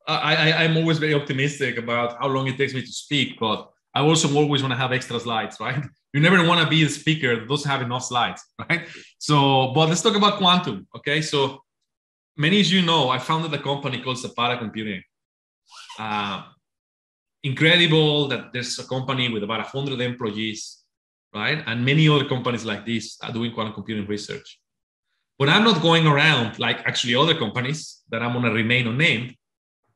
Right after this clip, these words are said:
bragging about quantum chemistry and quantum computers is gonna be the solution for tomorrow. Why? Because me and Zapata Computing are responsible people.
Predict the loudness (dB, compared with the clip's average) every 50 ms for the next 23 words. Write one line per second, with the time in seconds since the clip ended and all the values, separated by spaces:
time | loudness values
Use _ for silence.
0 | _ _ _ _ _ _ _ _ 2 4 4 4 4 4 2 4 2 2 2 2
1 | 0 2 2 2 0 -2 -4 -4 -4 -4 -2 -2 -4 -2 -2 -2 -2 -2 -4 -6
2 | -8 -10 -8 -6 -8 -6 -6 -8 -8 -8 -10 -4 -2 -2 0 0 -2 -4 -8 -10
3 | -8 -6 -4 -4 -2 -2 -2 -4 -4 -6 -6 -6 -4 -4 -4 -6 -10 -8 -10 -10
4 | -10 -10 -12 -12 -10 -10 -12 -14 -16 _ _ _ _ _ _ _ _ _ _ _
5 | _ _ _ _ _ _ _ _ _ _ -4 0 4 4 4 4 2 0 -2 -2
6 | 0 0 0 0 0 -6 -12 _ _ 0 2 4 6 6 4 2 2 -2 -4 -4
7 | -4 -4 -6 -2 0 0 0 0 -2 -2 -2 -4 -2 -2 -2 -2 0 -2 -2 -2
8 | -2 -6 -8 _ _ _ _ _ _ _ _ 2 4 4 4 4 2 2 2 0
9 | 0 0 2 2 4 4 2 2 2 2 0 -2 -2 0 0 0 0 -2 -8